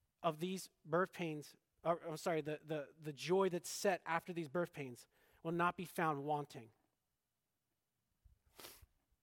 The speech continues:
If, if we are looking at what's to come and what we know, we will not be let down. If our eyes drop to the here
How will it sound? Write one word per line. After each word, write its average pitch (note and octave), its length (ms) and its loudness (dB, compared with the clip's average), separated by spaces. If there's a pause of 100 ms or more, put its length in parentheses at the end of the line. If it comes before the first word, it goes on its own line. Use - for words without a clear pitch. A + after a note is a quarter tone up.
(600)
If, F#3+ 180 -2
if E3+ 160 -2
we A3 480 2
are F#3+ 140 6
looking G#3+ 580 2 (220)
at F#3 160 2
what's F#3+ 360 4
to G3+ 100 0
come F#3 300 2
and E3+ 120 2
what F#3 160 4
we F#3+ 160 4
know, D#3 400 2 (360)
we F#3 120 2
will F#3 140 6
not F3+ 260 6
be F3+ 80 0
let D3+ 240 0
down. A#2 240 -6 (1000)
If F3+ 140 0
our G#3 140 10
eyes A3+ 400 10
drop A3 460 12
to A#3 120 4
the G3 80 6
here G#3+ 540 8